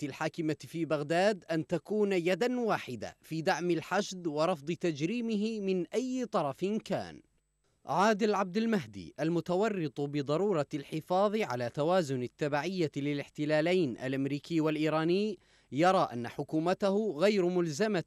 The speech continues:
بإدراج واشنطن ميليشيا النجباء على لائحة الإرهاب، وبعبارة لا تخلو من حرج الموقف،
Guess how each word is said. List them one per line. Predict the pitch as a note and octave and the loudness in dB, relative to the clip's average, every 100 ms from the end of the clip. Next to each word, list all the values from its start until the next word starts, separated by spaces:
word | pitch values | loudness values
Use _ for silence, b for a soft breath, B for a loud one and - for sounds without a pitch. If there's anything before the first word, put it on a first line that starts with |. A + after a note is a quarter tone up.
| G3 | -2
بإدراج | G3+ B2 A#2+ C#3 D#3 C#3+ | -4 -4 -4 0 0 0
واشنطن | D3 D3+ - G3+ - A#2 | 0 0 0 -4 -2 -4
ميليشيا | G2 B2 D3+ - D#3+ | -4 -4 -4 -2 0
النجباء | D#3+ C#3+ D#3+ F3+ G3+ G3+ _ - | 0 0 0 4 4 2 _ 0
على | F3+ D#3+ D3 | 2 4 4
لائحة | D3+ - F3+ D3 - | 2 -2 -6 -8 -6
الإرهاب، | D3 F#3+ G#3 F3+ G2 D#2+ D3 - b b b b | -4 -2 -2 -2 -4 -8 -18 -18 b b b b
وبعبارة | B2+ E3 F3 F3 F#3 G#3 A3 A3 G#3+ | 0 2 2 2 2 2 2 0 0
لا | A3+ G#3+ G3 G#3 | 0 2 4 4
تخلو | - G#3 F#3 F3 D3 | 0 -6 -2 0 2
من | D3+ D3 | 0 -4
حرج | - F#3+ A3+ G3 | -2 2 2 0
الموقف، | B3 D#3 G2+ - A#2 - | 0 -2 -4 -8 -10 -12